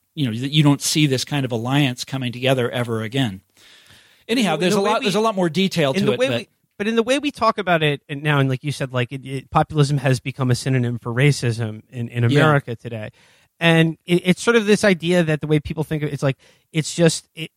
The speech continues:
Speaker 2: it's, it's a code, it's a dog whistle for, like, the unbridled and, like, barbaric bigotries that you can use to rile up, you know, like, the, the, the dum-dums and the angry, hateful people out there.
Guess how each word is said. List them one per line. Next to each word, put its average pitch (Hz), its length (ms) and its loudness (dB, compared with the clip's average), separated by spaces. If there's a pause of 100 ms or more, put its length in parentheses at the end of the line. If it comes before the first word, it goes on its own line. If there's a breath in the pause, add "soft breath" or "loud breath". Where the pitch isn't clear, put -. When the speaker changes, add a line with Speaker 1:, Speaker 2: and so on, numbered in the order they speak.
Speaker 2:
it's, 151 260 -6
it's - 140 -6
a 147 60 2
code, 180 720 4
it's 151 160 -8
a 160 60 -4
dog 147 400 0
whistle 143 360 -6
for, 143 140 -8
like, 131 200 -10
the 147 200 -14
unbridled 147 640 2
and, 135 100 -6
like, 131 160 -6
barbaric 127 600 0
bigotries 123 680 -8 (240 soft breath)
that 147 80 -8
you 143 140 -6
can 147 160 -4
use 139 260 2
to 143 100 -8
rile 143 480 4
up, 123 260 2 (360)
you 151 140 -6
know, 123 160 0
like, 120 240 -8
the, 127 180 2
the, 120 260 -2
the 127 180 -4
dum-dums 131 600 2
and 127 100 -6
the 131 160 -10
angry, 139 440 4
hateful 127 420 -4
people 135 360 -2
out 117 220 -2
there. 120 220 -2